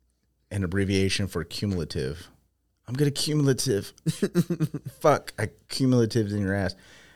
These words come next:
Speaker 1: Uh, cu-,
Speaker 2: We
Speaker 1: oh,
Speaker 2: just,
Speaker 1: here we go.
Speaker 2: oh,
Speaker 1: Uh,
Speaker 2: we, we just
Speaker 1: often
Speaker 2: gained a bunch of ladies on, on, on the podcast.
Speaker 1: They know
Speaker 2: They,
Speaker 1: what cum is.
Speaker 2: they,
Speaker 1: Uh,
Speaker 2: not from us.
Speaker 1: cum,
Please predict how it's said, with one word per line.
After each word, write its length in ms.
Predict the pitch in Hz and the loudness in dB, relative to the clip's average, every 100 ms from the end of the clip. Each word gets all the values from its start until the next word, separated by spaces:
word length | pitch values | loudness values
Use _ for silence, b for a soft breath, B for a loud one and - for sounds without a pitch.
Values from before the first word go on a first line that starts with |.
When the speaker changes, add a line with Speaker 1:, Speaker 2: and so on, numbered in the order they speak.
| - | -4
Speaker 1:
Uh, 220 | 104 98 92 | 0 2 0
cu-, 260 | - - - _ _ _ _ _ - | -4 -6 -10 _ _ _ _ _ 4
Speaker 2:
We 80 | 156 | 8
Speaker 1:
oh, 60 | |
Speaker 2:
just, 120 | 170 | 8
Speaker 1:
here 100 | 151 | 8
we 120 | 180 117 | 6 6
go. 260 | 92 95 - | 6 6 6
Speaker 2:
oh, 100 | 165 | 8
Speaker 1:
Uh, 40 | |
Speaker 2:
we, 100 | 202 | 10
we 120 | 156 135 | 8 8
just 180 | - | 6
Speaker 1:
often 80 | 160 | 6
Speaker 2:
gained 140 | 147 139 | 4 4
a 40 | |
bunch 240 | 107 110 107 | 0 -4 -2
of 40 | |
ladies 760 | 104 110 156 110 101 - - - - | -2 0 0 -2 -2 -2 -2 -8 -14
on, 220 | 95 - - _ 120 | -12 -12 -18 _ -6
on, 160 | 113 - | -6 -6
on 140 | 113 110 | -8 -8
the 60 | |
podcast. 640 | 101 107 139 - 98 101 - | -6 -4 -4 -4 -6 -6 -4
Speaker 1:
They 200 | 92 143 | 0 2
know 80 | 90 | 2
Speaker 2:
They, 40 | |
Speaker 1:
what 80 | - | 0
cum 240 | - - | -4 -8
is. 100 | - | -8
Speaker 2:
they, 80 | 113 - - - - _ _ _ _ _ _ _ _ _ - | -8 -8 -14 -20 -20 _ _ _ _ _ _ _ _ _ 0
Speaker 1:
Uh, 100 | 98 90 | 4 4
Speaker 2:
not 80 | 120 | 2
from 120 | 113 | 0
us. 300 | 110 - - | -2 -2 -2
Speaker 1:
cum, 480 | - 127 120 95 80 | 2 4 4 4 0